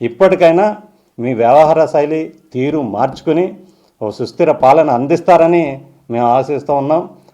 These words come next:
అందే, అదే కాకుండా, మీరు వంద నోటీసులు పంపినా, ఓ వెయ్యి నోటీసులు పంపినా, ఖచ్చితంగా ప్రతి ఒక్క నోటీస్కి ధీటైన సభాబి-, జవాబిస్తాం. వైఎస్ఆర్ కాంగ్రెస్ పార్టీ ఎప్పుడు కూడా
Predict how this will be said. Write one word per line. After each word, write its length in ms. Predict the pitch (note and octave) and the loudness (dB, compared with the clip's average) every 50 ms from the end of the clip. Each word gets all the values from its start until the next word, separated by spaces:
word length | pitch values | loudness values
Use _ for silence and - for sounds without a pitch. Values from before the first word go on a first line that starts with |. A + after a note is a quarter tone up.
| _ _ - | _ _ -8
అందే, 340 | A2+ B2+ C#3 D3 E3 D#3+ D3 | -6 -4 0 2 4 4 6
అదే 200 | C3+ C#3 E3+ E3 | 4 4 4 4
కాకుండా, 500 | E3 D#3+ D3+ D#3+ D#3+ E3+ E3 D#3+ D3 C#3 | 4 4 2 2 2 4 4 4 2 0
మీరు 260 | C3 A2 B2+ C3 B2+ | -4 -6 -4 -4 -2
వంద 220 | A2 A2 B2 C#3+ | -2 -2 -2 -2
నోటీసులు 460 | D3+ D3 C#3+ D3 C3+ D3+ C3 - D3+ B2+ | -2 -2 -2 -2 -2 -4 -6 -8 -4 -2
పంపినా, 460 | C#3+ C#3+ C#3 B2 C#3 D3+ D#3+ F3+ - - - _ _ _ _ - | -2 -2 0 -2 -2 0 -2 -2 -4 -8 -16 _ _ _ _ -12
ఓ 60 | G#2+ | -10
వెయ్యి 240 | F#2 G#2 B2 C#3+ D3+ | -6 -4 -4 -2 -2
నోటీసులు 400 | D3+ D3 D3 D3 D#3 B2 C#3 D3 | -2 -2 -2 -4 -4 -6 -6 -4
పంపినా, 440 | B2+ C#3 B2 C3 C#3+ E3+ F3+ F3+ - - _ _ _ _ _ _ - B2+ | -2 -2 -2 -2 -4 -6 -6 -6 -8 -14 _ _ _ _ _ _ -4 -4
ఖచ్చితంగా 800 | B2 - - C3+ B2+ E3 D#3+ D#3 E3 E3 D#3+ D3 C#3+ - - - _ _ _ _ | -4 -4 -10 -4 0 0 2 4 4 4 4 4 2 0 -6 -16 _ _ _ _
ప్రతి 380 | - B2 B2 - - E3 D#3+ D#3+ | -4 -2 -2 -2 -2 -4 -2 0
ఒక్క 260 | D3+ D3+ D3 D3 - | 0 -2 -2 0 -2
నోటీస్కి 600 | C3 B2 B2+ B2 D3+ - F3+ E3+ C#3 C#3+ - E3+ C3+ | -2 0 0 -2 -2 0 0 -2 -4 -4 -6 -8 -6
ధీటైన 480 | G#2 G#2+ A#2+ C#3 C3+ E3 D#3+ D#3+ D3 | -6 -6 -6 -4 -2 -2 -2 -2 -2
సభాబి-, 800 | - - C3+ A2+ C3 D3 C#3+ C#3+ - - - _ _ _ _ - A#2+ | -4 -4 0 0 2 2 0 -2 -6 -10 -16 _ _ _ _ -4 -2
జవాబిస్తాం. 680 | A#2 A#2+ B2+ D3+ D3 C#3+ - - - F3+ G#3+ A#3 - - - _ _ _ _ _ _ _ _ _ _ _ _ - A#2+ | 0 2 4 4 2 2 0 0 2 2 2 0 -2 -10 -18 _ _ _ _ _ _ _ _ _ _ _ _ -10 -4
వైఎస్ఆర్ 500 | A2 A#2 B2 D3 D#3+ C#3 - E3 D#3 - | -2 0 2 2 2 2 2 2 2 4
కాంగ్రెస్ 440 | - D3+ D3 D3+ D3+ D3+ D3 - - | 2 2 2 2 0 -4 -2 0 0
పార్టీ 420 | D3 D3 - E3 D#3 C#3+ C3+ - - - _ _ _ _ - | 0 0 0 -2 -4 -4 -6 -10 -14 -20 _ _ _ _ -8
ఎప్పుడు 340 | A2 A#2 A2+ - - D#3+ E3 | -6 -6 -6 -2 0 0 2
కూడా 400 | C#3+ D#3+ D#3 E3 F3+ - - | 4 6 6 6 6 4 2